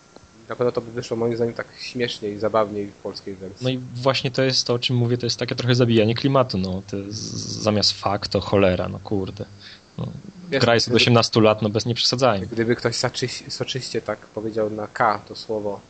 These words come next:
Speaker 1: zamiast tego fak, to sądzę, że to by jednak lepiej wyszło.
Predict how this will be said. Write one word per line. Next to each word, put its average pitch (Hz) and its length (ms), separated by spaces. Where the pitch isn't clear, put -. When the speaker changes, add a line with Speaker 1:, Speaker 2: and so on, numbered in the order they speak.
Speaker 1:
zamiast 113 240
tego 110 200
fak, 110 360
to 113 120
sądzę, 113 420
że 113 260
to 113 220
by 117 160
jednak 113 280
lepiej 107 240
wyszło. 98 320